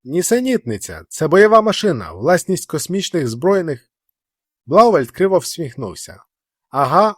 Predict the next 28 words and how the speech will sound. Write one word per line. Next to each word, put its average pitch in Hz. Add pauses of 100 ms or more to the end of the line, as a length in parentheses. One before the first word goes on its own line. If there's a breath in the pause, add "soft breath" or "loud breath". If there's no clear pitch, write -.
ага. 143 (560)
У 156
нас 220
є 226
права 185
володіти 160
трофейним 170
майном. 139 (720)
Права 180
на 175
Боббі 156
ми 165
не 202
оформлювали, 123 (180)
але 139
якщо 190
знадобиться, 165
ми 147
можемо 180
все 170
швидко 185
зробити. 151 (340)
І 120
цілком 160
офіційно. 120 (720)
Я 208
місцевий 202
мер, 92